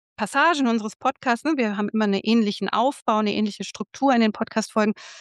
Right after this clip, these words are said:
Und danach sagte die zu mir, und das war 'ne siebte Klasse: „Ich hatte noch nie 'n positives Erlebnis in der Schule, weil ich ja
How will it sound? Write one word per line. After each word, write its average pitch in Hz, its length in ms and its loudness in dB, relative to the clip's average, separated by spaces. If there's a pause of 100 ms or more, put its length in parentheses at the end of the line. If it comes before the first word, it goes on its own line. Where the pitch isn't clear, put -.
(520)
Und 233 160 4
danach 220 400 2
sagte 269 320 0
die 240 120 -6
zu - 160 -4
mir, 247 240 4
und 233 80 0
das - 160 -8
war 214 100 2
'ne 202 100 0
siebte 240 300 -4
Klasse: 240 400 -2 (840)
„Ich - 160 -10
hatte 240 180 -4
noch 240 240 0
nie 285 420 4 (300)
'n 262 120 0
positives 254 640 0
Erlebnis 226 420 -2
in 220 100 -2
der 214 100 -2
Schule, 180 440 -8
weil 208 140 2
ich - 120 -6
ja 233 100 2